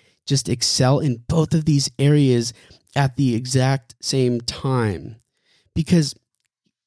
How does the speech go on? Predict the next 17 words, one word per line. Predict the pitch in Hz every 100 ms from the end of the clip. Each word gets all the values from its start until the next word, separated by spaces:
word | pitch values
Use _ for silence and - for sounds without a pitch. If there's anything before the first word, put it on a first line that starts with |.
| -
you |
know, | 156 160
I | 143 190
have | 190 202
a, | 165 -
I | -
have | 180 185 165 -
just | 156 147
a | 120
theory | 113 - 156 147 131 107
and, | 113 120
and | 120
an | 117
observation | 131 143 131 135 139 - 127 117
that | 113
I've | 101 113
made | 113 131 127 117